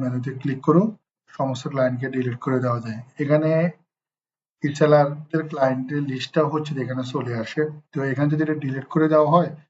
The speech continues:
এই ক্লায়েন্টের সমস্ত অ্যাক্টিভিটিস, ডেটা কোনো কিছু আর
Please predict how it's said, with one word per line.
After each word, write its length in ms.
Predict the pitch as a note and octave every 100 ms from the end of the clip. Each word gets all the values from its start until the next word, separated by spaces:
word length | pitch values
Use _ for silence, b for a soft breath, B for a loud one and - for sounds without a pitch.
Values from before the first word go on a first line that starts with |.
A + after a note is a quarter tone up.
| _ _ -
এই 100 | D3
ক্লায়েন্টের 380 | D3 C#3+ C#3 D3 -
সমস্ত 360 | C3+ C3+ - D#3 D#3+
অ্যাক্টিভিটিস, 520 | D3+ - D3 C3 C3 B2+
ডেটা 240 | C3 B2+ B2+ -
কোনো 140 | B2+ C3
কিছু 180 | C3 -
আর 60 | C#3